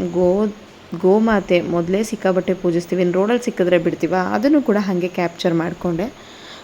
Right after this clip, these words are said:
ಆ, ಮನೆಗೆ ಬಂದಾಗ ಒಂದು ಗಂಟೆ ಆಗಿತ್ತು. ಅಡುಗೆ ಬಂದಮೇಲೆ ಮಾಡಿದ್ವಿ. ಇವತ್ತು ಚಿಕನ್ ತರಿಸಿ ಅಮ್ಮ ಗ್ರೇವಿ ಮಾಡಿದ್ರು. ಒಂದು ಗಂಟೆಲಿ ನಾವು ಮನೆಗೆ ರೀಚ್ ಆಗಿದ್ದು.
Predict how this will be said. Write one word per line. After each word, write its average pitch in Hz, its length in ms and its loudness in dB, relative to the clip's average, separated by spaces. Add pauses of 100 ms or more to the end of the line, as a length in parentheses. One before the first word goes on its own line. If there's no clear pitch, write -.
(140)
ಆ, 247 80 2
ಮನೆಗೆ 240 360 0
ಬಂದಾಗ 220 320 2
ಒಂದು 202 280 2
ಗಂಟೆ 190 280 0
ಆಗಿತ್ತು. 185 600 0
ಅಡುಗೆ 185 320 2
ಬಂದಮೇಲೆ 185 360 0
ಮಾಡಿದ್ವಿ. 180 500 0
ಇವತ್ತು 196 300 0
ಚಿಕನ್ 190 440 -2
ತರಿಸಿ 190 380 0 (460)
ಅಮ್ಮ 196 180 2
ಗ್ರೇವಿ 175 380 4
ಮಾಡಿದ್ರು. 156 440 0 (640)
ಒಂದು 190 240 2
ಗಂಟೆಲಿ 185 720 0 (440)
ನಾವು 180 200 2
ಮನೆಗೆ 175 340 2
ರೀಚ್ 175 280 2
ಆಗಿದ್ದು. 175 480 -2